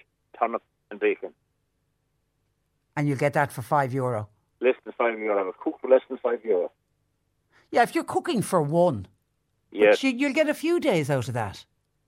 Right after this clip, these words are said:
Speaker 1: No, I'll get for myself per day. It will cost me almost a fiver for my dinner every day.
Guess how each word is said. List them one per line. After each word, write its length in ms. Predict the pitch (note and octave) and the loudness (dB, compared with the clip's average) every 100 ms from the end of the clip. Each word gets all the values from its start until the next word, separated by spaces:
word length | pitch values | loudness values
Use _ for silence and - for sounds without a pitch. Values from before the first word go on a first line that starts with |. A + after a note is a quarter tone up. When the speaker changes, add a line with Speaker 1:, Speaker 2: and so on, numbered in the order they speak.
| - | 4
Speaker 1:
No, 160 | C#3 D#3+ | 6 8
I'll 160 | C#3+ | 4
get 240 | - D#3 - _ - | 2 -6 -6 _ -8
for 80 | C3+ | 0
myself 360 | C#3 - D#3 - _ _ | 0 2 0 0 _ _
per 160 | - C#3+ | 0 2
day. 320 | B2 B2 G#2+ _ _ _ _ _ _ _ _ _ _ _ _ - | 2 0 -2 _ _ _ _ _ _ _ _ _ _ _ _ -12
It 60 | G#2+ | -8
will 80 | - | -6
cost 240 | - C3+ - | 2 0 2
me 60 | A#2+ | 0
almost 240 | A#2 A2 | 2 -4
a 40 | - | -2
fiver 260 | A#2+ A2 G2 | 2 2 0
for 60 | G#2 | -2
my 60 | G#2 | 0
dinner 240 | G#2 G2+ | 0 0
every 260 | F#2 F2+ F#2 | 0 -2 -4
day. 160 | - | -6